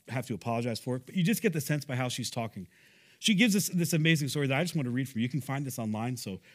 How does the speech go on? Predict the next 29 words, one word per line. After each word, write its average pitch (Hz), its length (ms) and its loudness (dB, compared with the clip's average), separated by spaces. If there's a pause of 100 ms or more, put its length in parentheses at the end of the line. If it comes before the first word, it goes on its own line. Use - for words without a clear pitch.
(200)
uh, - 60 -18 (100)
I'm 135 160 2
just 131 140 -2
gonna 120 120 0
read 123 100 2
it 113 80 -8
from 117 100 0
my 123 160 4
notes, 143 300 -2
but 107 140 -6 (800)
here's 185 200 6
what 180 100 0
she 190 200 6
has 147 240 6
to 120 80 -4
say 110 320 0 (440)
about 120 220 0
her 127 100 0
father 120 400 -2
at 107 100 -4
her 107 40 -4
father's 110 460 -4
funeral. 82 340 -8
I 90 40 -10
found 113 280 -2
this 98 240 -6
absolutely 110 580 -4
brilliant. 87 360 -10 (2000)
<clears throat> 165 440 4